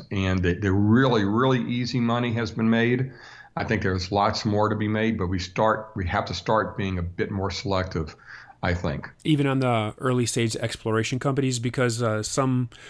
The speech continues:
Speaker 2: uh, private placements that have been proposed to me, as I've been observing a lot of these even earlier stage exploration plays,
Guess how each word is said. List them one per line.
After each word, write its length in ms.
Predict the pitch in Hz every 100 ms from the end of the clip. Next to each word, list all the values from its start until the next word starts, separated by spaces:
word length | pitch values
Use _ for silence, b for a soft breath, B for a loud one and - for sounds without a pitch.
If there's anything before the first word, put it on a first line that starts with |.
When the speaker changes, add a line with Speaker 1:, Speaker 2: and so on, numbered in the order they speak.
| B B B -
Speaker 2:
uh, 120 | 110
private 280 | - 117 113
placements 480 | 117 110 113 107
that 140 | - 107
have 60 |
been 160 | 101 104
proposed 420 | 104 - 110 -
to 80 | -
me, 180 | 113 113
as 140 | 107
I've 80 | 117
been 120 | 120
observing 460 | 117 104 139 151 123
a 60 |
lot 220 | 104 113 113
of 80 |
these 180 | 107 104
even 220 | 113 104 -
earlier 440 | 117 127 123 107
stage 360 | - 110 104 - -
exploration 920 | 117 - - 104 113 123 - 101 101 -
plays, 460 | 117 104 101 104